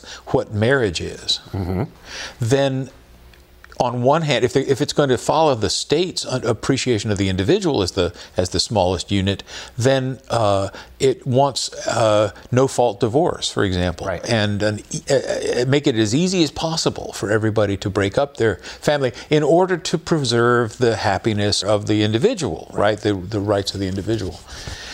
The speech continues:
Speaker 1: Whereas if the community defines marriage, then it says it is, it is, uh, healthy families are so vital for a healthy community
Speaker 2: Mm-hmm.
Speaker 1: that we want to make laws really that say,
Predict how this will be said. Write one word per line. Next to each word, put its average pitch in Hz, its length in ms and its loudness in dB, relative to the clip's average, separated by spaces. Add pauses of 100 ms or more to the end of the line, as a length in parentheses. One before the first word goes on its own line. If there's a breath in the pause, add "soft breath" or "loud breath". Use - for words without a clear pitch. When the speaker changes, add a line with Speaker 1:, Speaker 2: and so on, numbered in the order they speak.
(160 loud breath)
Speaker 1:
Whereas 143 600 2 (440)
if 143 160 -2
the 120 80 0
community 156 760 2
defines 90 640 0
marriage, 90 600 -2 (420 loud breath)
then 131 440 2
it 135 220 2
says 127 460 2 (340)
it 131 160 2
is, - 300 0
it 131 120 2
is, - 260 -2
uh, 101 540 -4 (220)
healthy 160 240 2
families 151 460 2
are 104 80 0
so 139 220 2
vital 120 520 0
for 101 180 0
a 101 60 4
healthy 104 280 0
community 98 680 -2
Speaker 2:
Mm-hmm. 98 520 -6
Speaker 1:
that 135 200 2
we 143 180 2
want 131 380 0
to 139 100 0
make 104 280 0
laws 101 420 4
really 113 300 2
that 110 180 -2
say, 120 460 2